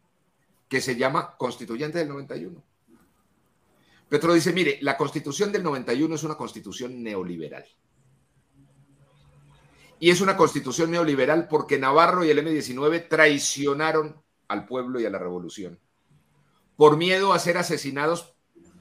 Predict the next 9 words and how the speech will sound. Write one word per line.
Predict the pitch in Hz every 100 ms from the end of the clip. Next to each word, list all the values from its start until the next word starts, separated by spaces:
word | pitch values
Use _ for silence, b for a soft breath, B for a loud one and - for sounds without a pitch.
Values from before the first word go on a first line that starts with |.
| _ _ _ _
como | 139 131
la | 113
U | 120 123
P | - 139 135 - _ _ _ _ _ _ _ _ _ _ _ _ _ _ _ _ _ _ _ _
y | 110 107 98 92 82 -
como | 107 107
la | 120
U | 123
P. | 85 -